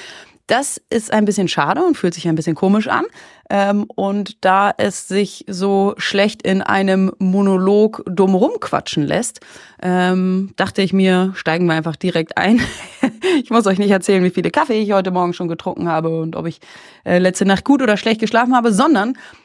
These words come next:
wir starten direkt mit einem richtig geilen, ähm, mit einer richtig coolen Einladung.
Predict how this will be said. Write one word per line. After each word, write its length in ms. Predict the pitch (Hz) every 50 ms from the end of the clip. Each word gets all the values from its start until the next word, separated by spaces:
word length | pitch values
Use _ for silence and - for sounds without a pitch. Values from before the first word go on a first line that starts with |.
| _ -
wir 140 | - 185 185
starten 460 | - - 208 202 - - 220 202 214 -
direkt 580 | - 190 180 226 247 208 202 208 214 - - -
mit 180 | 190 196 -
einem 160 | - 190 185
richtig 340 | 175 185 202 - 208 196 -
geilen, 360 | - 165 170 175 175 180 180 - - - - - _ _ _ - -
ähm, 520 | 175 175 170 165 170 170 165 165 170 170 170 -
mit 80 | - 196
einer 160 | 208 220 226
richtig 220 | 254 320 - 302 -
coolen 240 | - 311 277 240
Einladung. 560 | - - 202 202 160 151 156 151 - 170 220